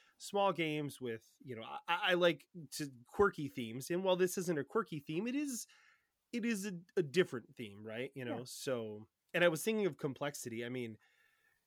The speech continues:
Speaker 1: anybody who's into music is gonna tell you that the complexity of your game, I guarantee, is less than the complexity of the music they're actually trying to learn to compose.
Speaker 2: Yeah, right, yeah.
Speaker 1: So,
Speaker 2: <laughs>
Speaker 1: so the tolerance for complexity on that is,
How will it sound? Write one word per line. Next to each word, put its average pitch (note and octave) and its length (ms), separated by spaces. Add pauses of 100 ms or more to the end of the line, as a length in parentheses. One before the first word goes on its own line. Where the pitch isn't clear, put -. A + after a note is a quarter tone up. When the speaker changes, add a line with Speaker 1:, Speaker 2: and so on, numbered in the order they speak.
(160)
Speaker 1:
anybody F3 400
who's C3+ 140
into B2+ 160
music C3 380
is A#2 80
gonna B2 180
tell B2+ 180
you B2 180
that A#2 140
the B2+ 100
complexity C3+ 500
of A#2+ 80
your C#3 140
game, B2+ 300
I A#2+ 100
guarantee, B2+ 440
is A#2+ 140
less B2+ 260
than C3+ 120
the B2+ 60
complexity C#3 600
of A#2+ 100
the A#2+ 60
music B2+ 360
they're C3 220
actually C#3 380
trying C#3+ 240
to C3+ 60
learn C3 200
to C#3 80
compose. D3+ 560 (100)
Speaker 2:
Yeah, D4 120
right, G#3 320
yeah. A3 160
Speaker 1:
So, D#3 560
Speaker 2:
<laughs> - 340
Speaker 1:
so - 140
the F3 120
tolerance A3+ 440
for D#3 100
complexity C#3 500
on A#2 120
that A2 180 (560)
is, D#3+ 380